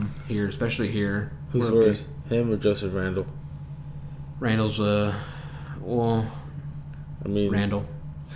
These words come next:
Speaker 1: At least Johnny Football didn't steal and then start gambling on games where he was in. That we know of,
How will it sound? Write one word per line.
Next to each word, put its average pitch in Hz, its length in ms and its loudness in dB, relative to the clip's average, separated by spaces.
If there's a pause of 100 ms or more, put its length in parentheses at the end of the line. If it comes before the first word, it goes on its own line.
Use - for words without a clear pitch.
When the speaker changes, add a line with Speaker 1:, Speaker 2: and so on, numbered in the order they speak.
(400)
Speaker 1:
At 127 80 -2
least 127 220 6
Johnny 113 180 6
Football 104 240 4
didn't 101 200 2
steal 107 480 4
and 101 100 4
then 98 220 2
start 107 280 0
gambling 104 400 0
on 98 160 0
games 104 480 2
where 101 220 0
he 113 160 -2
was 107 180 0
in. 113 340 2 (1080)
That 147 160 8
we 117 80 6
know 104 260 4
of, 98 300 0